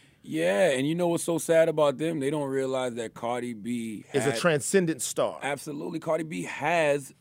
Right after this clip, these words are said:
Speaker 1: that certain je ne sais quoi star quality.
Speaker 2: Right.
Speaker 1: It's something that you're just born with. Some people have it, some people don't. I don't care how many media training, how much media training you get, how many etiquette classes they give you, you either got it or you don't. Cardi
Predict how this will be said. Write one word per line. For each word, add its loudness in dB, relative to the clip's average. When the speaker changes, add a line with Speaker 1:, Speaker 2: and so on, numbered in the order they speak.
Speaker 1:
that -2
certain -2
je -2
ne -4
sais -4
quoi 0
star -2
quality. -6
Speaker 2:
Right. -6
Speaker 1:
It's -6
something -4
that -6
you're -6
just -8
born -4
with. -12
Some -6
people -4
have 0
it, -10
some -6
people -8
don't. -4
I -6
don't -2
care 0
how 2
many -2
media 0
training, -2
how 0
much 2
media 0
training -2
you -2
get, 2
how 0
many 0
etiquette 0
classes -2
they -4
give -2
you, -2
you -4
either 0
got 2
it -2
or 0
you -2
don't. -6
Cardi 4